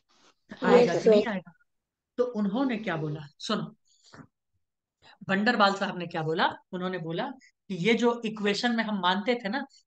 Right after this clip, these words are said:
Speaker 2: कि molecule के पास कुछ भी volume नहीं है, ये नहीं है, वो नहीं है, वो ही गलत था। वो क्या था? गलत था।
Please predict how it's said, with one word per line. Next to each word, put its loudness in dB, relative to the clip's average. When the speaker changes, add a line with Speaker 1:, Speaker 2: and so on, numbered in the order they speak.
Speaker 2:
कि -2
molecule 0
के -6
पास -2
कुछ -2
भी 2
volume 0
नहीं -2
है, -2
ये -2
नहीं -6
है, -4
वो -2
नहीं -4
है, -6
वो 6
ही 0
गलत -2
था। -8
वो -2
क्या 0
था? -4
गलत 2
था। -20